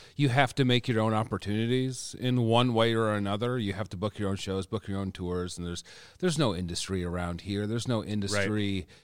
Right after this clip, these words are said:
Speaker 1: in, you know, uh, Louisville. There's, so how do you make comedy your life? And it's like, well, you gotta do it yourself. So it's cool to see all the different ways that it's done.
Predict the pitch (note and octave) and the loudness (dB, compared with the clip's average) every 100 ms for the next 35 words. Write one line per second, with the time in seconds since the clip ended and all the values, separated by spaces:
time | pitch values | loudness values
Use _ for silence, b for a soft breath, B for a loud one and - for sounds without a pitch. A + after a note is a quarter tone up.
0 | B _ - A#2+ G#2+ G2+ G2 F#2+ A#2+ A2 | B _ -4 -2 0 -2 -2 -4 -4 -4
1 | F#2+ F#2+ F#2 F#2+ F#2 F#2 F2+ F#2 G#2+ A#2 | -4 -6 -6 -4 -2 -2 -2 -2 -2 -2
2 | G2 A2+ A#2+ B2 A2+ G#2+ G#2 G2 - B2+ | 0 0 2 2 0 0 -4 -8 -2 2
3 | A2+ G#2+ A2 C3 C3 B2 A#2+ A#2 A2 G#2 | 4 2 -2 0 0 0 0 0 0 2
4 | A2+ G#2+ - - B2 A2+ G2+ G2 F#2 A2 | 2 2 -4 -2 0 0 0 0 0 0
5 | B2 F#2 F#2+ G#2 F#2 F#2 F#2 F2 F2 F2 | 0 0 -4 -8 -8 -8 -6 -4 -2 -4
6 | D2+ D#2 C2+ D2 G2+ E2+ D2+ - - E2+ | -6 -10 -10 -8 -6 -4 -6 -8 -6 -6
7 | D#2+ B B B G2+ - A#2+ G#2 F#2+ - | -6 B B B -4 -2 0 0 0 2
8 | B2 A#2 G#2 F#2+ A2+ A#2 G2 F2+ A2 - | 4 4 0 -2 0 0 0 -6 -6 -4
9 | G2 F#2 F#2+ F2+ F2 E2 D#2 E2+ F#2 E2 | -4 -2 -4 -4 -8 -10 -12 -8 -8 -8
10 | D2 | -12